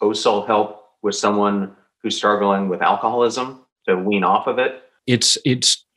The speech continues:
Speaker 2: looking at what are those things that we're trying to soothe with the alcohol or the cigarettes or whatever other unhealthy behavior we might be engaging in,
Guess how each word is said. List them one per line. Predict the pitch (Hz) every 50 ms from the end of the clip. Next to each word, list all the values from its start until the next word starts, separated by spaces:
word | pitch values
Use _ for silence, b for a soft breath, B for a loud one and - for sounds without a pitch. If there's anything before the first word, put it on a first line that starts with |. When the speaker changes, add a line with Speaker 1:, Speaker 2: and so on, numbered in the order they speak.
| -
Speaker 2:
looking | 131 117 131 139 - 165 147
at | 143 135 135 -
what | - - - 131 110 101 110 127 143
are | 160
those | 180 196 180 -
things | - - 156 143 -
that | - -
we're | 120 110
trying | - - - - 120 110 113 120 127 135 143 143 139
to | 139 - - 120 113 110 110 107 107 104 104 104 104 104 104 104 - -
soothe | - - - - 120 120 120 131 143 156 170 160 - _ _ _ _ _ _ _ _ _ _ _ _ -
with | 117 107
the | 110 104
alcohol | 107 117 127 - - 123 107 131 127 117 113 120 123
or | - 110 95
the | 87 90
cigarettes | - - - 139 131 127 123 120 120 117 113 120 117 - - - - -
or | - 113 110 107 107 107 107 104 104
whatever | 104 101 107 110 117 120 113 123 113 110
other | 113 117 117 123 120 110 107 -
unhealthy | 107 104 104 113 113 107 - 104
behavior | 92 92 101 95 90 110 113 120 120 113 107 95 90
we | 90 95 95
might | 95 98 95 90 -
be | 92 87
engaging | 90 87 90 98 107 120 120 107 98 85
in, | 80 78 76 82 87